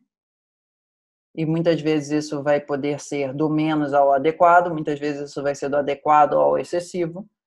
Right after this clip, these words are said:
Quando você retira aquelas gunas, por exemplo, fazendo o duartana no tecido cafinha da pessoa,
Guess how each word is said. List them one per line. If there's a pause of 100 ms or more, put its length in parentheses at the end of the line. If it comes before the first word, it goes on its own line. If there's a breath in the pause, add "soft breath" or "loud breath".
(320)
Quando
você
retira
aquelas
gunas,
por
exemplo,
fazendo
o
duartana
no
tecido
cafinha
da
pessoa,